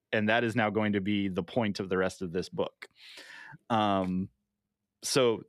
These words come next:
super dark, but also has H O A humor, and I don't know what to do with that. <laughs> But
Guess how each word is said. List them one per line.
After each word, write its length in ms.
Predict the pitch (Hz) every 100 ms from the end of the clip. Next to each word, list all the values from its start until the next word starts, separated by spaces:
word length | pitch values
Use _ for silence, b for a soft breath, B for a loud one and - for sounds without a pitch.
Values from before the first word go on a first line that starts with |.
| _
super 580 | - - - 165 190 185
dark, 500 | 143 123 135 156 -
but 200 | 135 117 -
also 520 | 127 127 139 123 110
has 360 | 120 113 107 -
H 240 | 120 110
O 140 | 120 110
A 120 | 135
humor, 480 | 151 190 196 202 -
and 160 | 123 120
I 80 | 127
don't 180 | 151
know 100 | 143
what 140 | 139 131
to 80 | 117
do 160 | 120
with 140 | 113 -
that. 260 | 95 - _ -
<laughs> 40 | 571 539 539 508 392 _ _ _ - B 247
But 460 | 147 110 160 123